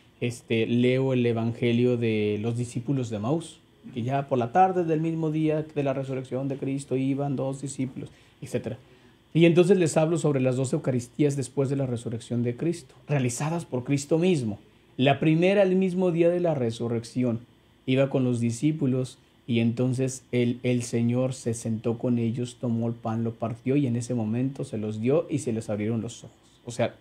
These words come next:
el Señor haciendo la misa, su primera misa de la resurrección. Y lo hizo con, con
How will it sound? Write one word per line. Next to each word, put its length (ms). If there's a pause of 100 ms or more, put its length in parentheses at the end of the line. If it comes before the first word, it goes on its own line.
el 240
Señor 500
haciendo 440
la 120
misa, 420 (220)
su 200
primera 500
misa 340
de 100
la 120
resurrección. 520 (220)
Y 100
lo 120
hizo 320
con, 240 (340)
con 300